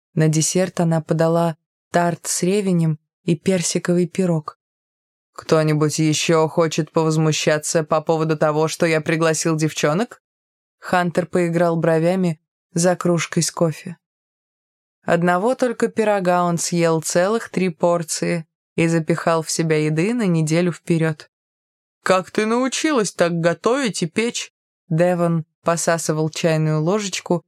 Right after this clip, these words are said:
глядя на Сейлор с новообретенным уважением. «Наша мама — один из лучших поваров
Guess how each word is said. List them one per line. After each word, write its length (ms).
глядя 460
на 160
Сейлор 500
с 160
новообретенным 960
уважением. 760
«Наша 640
мама — 800
один 540
из 320
лучших 640
поваров 640